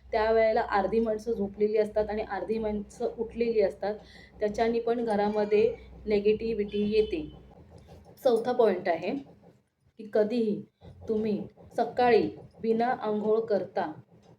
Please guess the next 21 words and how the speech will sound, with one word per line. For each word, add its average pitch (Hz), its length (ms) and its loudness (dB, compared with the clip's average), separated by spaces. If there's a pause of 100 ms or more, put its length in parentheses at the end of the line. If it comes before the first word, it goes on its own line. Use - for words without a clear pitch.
(160)
जेवण 202 520 0
बनवू 175 360 -4
नका. 156 420 -10 (1600)
सकाळी 208 400 0
उठल्या 226 360 -4
उठल्या 220 400 0 (720)
अंघोळ 202 380 2
करा. 190 300 0 (100)
घरातल्या, 220 380 2
specially 233 600 2
घ-, 202 380 0
घरातल्या 196 540 0
जेवढ्या 208 340 -2
बायका 185 380 -2
आहेत, 185 240 -2 (440)
गृहिणी 254 420 6
आहेत, 202 260 2 (420)
त्यांनी 220 200 -2
सकाळी 220 640 0
लवकर 202 420 0
उठून 214 480 0